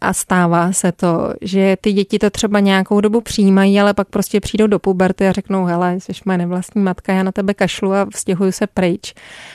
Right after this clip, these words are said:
A někdy dokonce řeknou: „Já už tebe, nebo možná ani oba dva rodiče nechci vidět, že odcházím žít prostě k mý mámě, já už toho mám dost.“ Tak jako to jsou velmi vlastně bolestivý situace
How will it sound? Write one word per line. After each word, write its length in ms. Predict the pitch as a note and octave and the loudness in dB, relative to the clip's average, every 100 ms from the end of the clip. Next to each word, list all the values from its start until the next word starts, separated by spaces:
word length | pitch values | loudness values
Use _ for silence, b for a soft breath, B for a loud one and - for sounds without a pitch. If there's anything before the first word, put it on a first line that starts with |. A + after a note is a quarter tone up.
| B | B
A 100 | - | -2
někdy 300 | G3 F#3+ G3 | 2 4 4
dokonce 380 | F#3+ G3+ G3+ G#3 | 2 2 0 2
řeknou: 340 | G3+ G3 G3 F#3+ | 0 2 2 2
„Já 200 | F#3 G3 | 2 0
už 200 | G3 - | -4 -4
tebe, 320 | G3+ F#3 F#3 | -2 2 2
nebo 240 | F#3 F#3 | 2 2
možná 320 | F#3+ F3+ F#3 | 0 0 -2
ani 260 | F#3 F#3 F#3+ | -2 -2 -2
oba 220 | F#3+ F#3+ | -2 -2
dva 160 | F#3 G3 | 0 0
rodiče 320 | F#3+ G3 A3 | -2 -2 0
nechci 300 | G3 - G3+ | 0 0 0
vidět, 200 | F#3+ F#3+ G#3+ | 0 0 0
že 140 | G3 | -4
odcházím 540 | F#3+ - G3 F#3 F#3+ | -4 -2 0 2 2
žít 280 | F3+ F#3 - - | 2 0 -4 -8
prostě 340 | G#3 - G3+ | -8 -6 -6
k 100 | - | -2
mý 120 | G3+ | 2
mámě, 460 | G3 F3+ F3 F#3 F#3 | 2 4 2 2 2
já 80 | F#3+ | 0
už 160 | F#3 | -4
toho 160 | - F#3 | -6 -2
mám 220 | G3 G#3 | 0 2
dost.“ 340 | F3+ F3+ - - | 2 0 -6 -8
Tak 220 | - F3+ G#3 | -4 -2 -2
jako 240 | F#3 G#3 | 0 -2
to 80 | - | -2
jsou 220 | - G#3 | -2 2
velmi 380 | G3 G3 G3 G#3 | 4 4 4 4
vlastně 380 | G3+ G3+ - G#3 | 2 0 0 2
bolestivý 600 | G3 G3 - A3 G3+ A3+ | 4 2 2 0 0 0
situace 800 | A#3+ A3 G#3+ G3 - F#3+ E3+ | -2 0 2 2 0 0 0